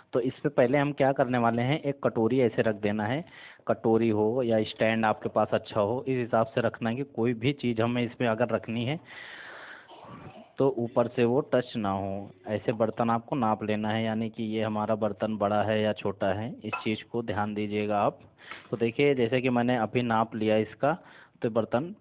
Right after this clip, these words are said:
बड़ा है, ठीक है, तो इसको हटा देंगे। तो इस पे सीधे सीधे हम स्टैंड को ऐसे रख देंगे, स्टैंड के ऊपर ये हमें कटोरी रख देनी है। तो कटोरी ऐसे नहीं रखनी है इसमें ऑयल। तो दोस्तों ये देख सकते हैं इस तरह से हमने इस पे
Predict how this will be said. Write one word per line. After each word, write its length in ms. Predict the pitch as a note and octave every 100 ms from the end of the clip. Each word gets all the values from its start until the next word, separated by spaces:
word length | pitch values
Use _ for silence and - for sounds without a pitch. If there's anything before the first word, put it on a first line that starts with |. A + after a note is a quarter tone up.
| _
बड़ा 240 | G2 F#2+ F2+
है, 220 | F2 G2
ठीक 220 | A#2 E3
है, 80 | E3+
तो 180 | E3 -
इसको 200 | - G#2
हटा 260 | G2+ F2+ F2
देंगे। 380 | F#2 F#2+ A#2+ D3 _ _ _ _ _ _ -
तो 200 | C#3+ -
इस 160 | C3+ B2+ _
पे 100 | D#3
सीधे 320 | - B2 A2+
सीधे 280 | C#3 A#2 G#2
हम 140 | A#2 D#3+
स्टैंड 420 | A2 - G#2+ A2
को 160 | G#2+ G#2
ऐसे 300 | F#2+ - D#3+ - - -
रख 80 | - -
देंगे, 340 | F2 D#2 E2+ - A#2+
स्टैंड 420 | A2 - C3 D3+
के 80 | C#3
ऊपर 280 | B2+ C3 A2+
ये 100 | A2
हमें 180 | A#2 A#2+
कटोरी 400 | A2 G#2+ G2 G2+
रख 120 | F#2+
देनी 260 | F#2 F#2 G2
है। 180 | G#2 G2+ - - - -
तो 80 | -
कटोरी 380 | - A#2 B2+ C#3
ऐसे 200 | C3 C#3
नहीं 260 | C3+ B2 C#3+
रखनी 340 | C3 A#2 A#2+
है 120 | B2 F#3+
इसमें 300 | A#2+ - B2+
ऑयल। 140 | A#2+ A#2+ _
तो 80 | B2
दोस्तों 320 | A2+ A#2+ A#2
ये 60 | C3
देख 220 | B2 B2+
सकते 240 | - - B2+
हैं 180 | D3 -
इस 120 | B2 -
तरह 160 | A#2+ A#2
से 120 | B2
हमने 340 | A#2 A#2+ C#3 G#3+ -
इस 120 | A2+ -
पे 160 | C3+